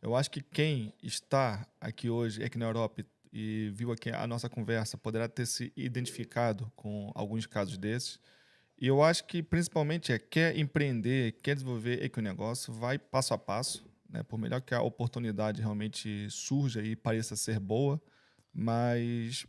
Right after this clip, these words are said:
pá, às vezes, né, temos que ver a coisa bem passo a passo, validar realmente a-, aquela ideia. E, às vezes, o que parece perder tempo é rentabilidade até financeira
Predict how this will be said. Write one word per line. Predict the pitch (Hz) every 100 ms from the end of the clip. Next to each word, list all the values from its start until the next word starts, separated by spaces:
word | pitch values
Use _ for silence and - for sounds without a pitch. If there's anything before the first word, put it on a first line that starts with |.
| _ -
pá, | 104 92 - - -
às | 110
vezes, | 104 107 135 123
né, | 107 110 - _ _ _ _ _ _ _ -
temos | 123 120
que | 127
ver | 117
a | 117
coisa | - 120 110
bem | 107 127 151 143 127 113 - - _
passo | 120 113 -
a |
passo, | - 104 110 120 113
validar | 110 147 147 120 131 135
realmente | 127 110 110 110
a-, | 117
aquela | - - 117 110
ideia. | 101 104 113 127 - - - _ _ _
E, | 123 127 135 135 131 131 127 123 -
às | 123
vezes, | 107 143 151
o | 143
que | -
parece | 131 135 -
perder | 131 127 123
tempo | - 139 156 135 101 98 _ _ _ _ _ _ _
é | 117 120 120 123 123
rentabilidade | 139 131 131 127 127 117 120
até | - 131
financeira | 127 147 135 123 - 120 113